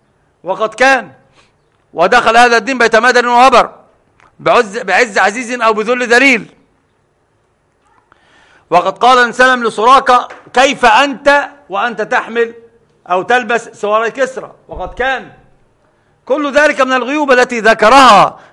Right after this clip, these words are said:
النبي صلى الله عليه وسلم، وأمره الله تعالى أن يذكرها من باب الغيوب، أن الله تعالى يعلمها وذكرها وقد تحققت.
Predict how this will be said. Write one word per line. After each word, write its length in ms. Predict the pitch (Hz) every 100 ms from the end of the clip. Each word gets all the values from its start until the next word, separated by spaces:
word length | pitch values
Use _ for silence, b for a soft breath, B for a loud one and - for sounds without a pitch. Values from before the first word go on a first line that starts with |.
| b -
النبي 400 | 202 202 214 226
صلى 140 | 208
الله 140 | 170 220
عليه 80 |
وسلم، 180 | 254 240
وأمره 360 | 202 226 220 202
الله 200 | 208 214
تعالى 280 | 208 214 196
أن 80 |
يذكرها 580 | 180 147 214 220 220 233 B B B -
من 220 | 156 185
باب 260 | 180 214 165
الغيوب، 400 | 180 180 226 190
أن 560 | 170 156 156 156 170
الله 200 | 185 214
تعالى 240 | 196 190 214
يعلمها 560 | 208 254 247 175 131 _ b b b
وذكرها 680 | 156 196 214 269 247 190 -
وقد 280 | 175 185 190
تحققت. 760 | 208 190 262 269 185 139 _